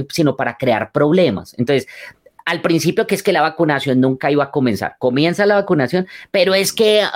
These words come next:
pero es que no vamos rápido, es que es el primer día y cómo no lle-, no, no llevamos diez millones. No, pues porque las cosas son lentas.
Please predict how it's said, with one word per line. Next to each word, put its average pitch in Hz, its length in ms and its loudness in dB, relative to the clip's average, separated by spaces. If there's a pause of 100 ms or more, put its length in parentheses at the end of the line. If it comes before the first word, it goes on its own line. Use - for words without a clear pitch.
(120)
pero 196 140 2
es 175 80 0
que 208 120 2
no 196 80 4
vamos 196 220 2
rápido, 190 460 0
es 147 120 0
que 196 100 2
es 190 60 -2
el 233 120 0
primer 165 320 2
día 233 260 4
y 240 140 -2
cómo 196 300 4
no 208 220 4
lle-, 202 200 2
no, 196 240 4
no 185 300 0
llevamos 190 420 2
diez 185 180 2
millones. 180 560 0
No, 143 140 -2
pues - 160 -20
porque - 220 -6
las 90 160 -2
cosas 120 180 0
son 165 140 0
lentas. 202 380 0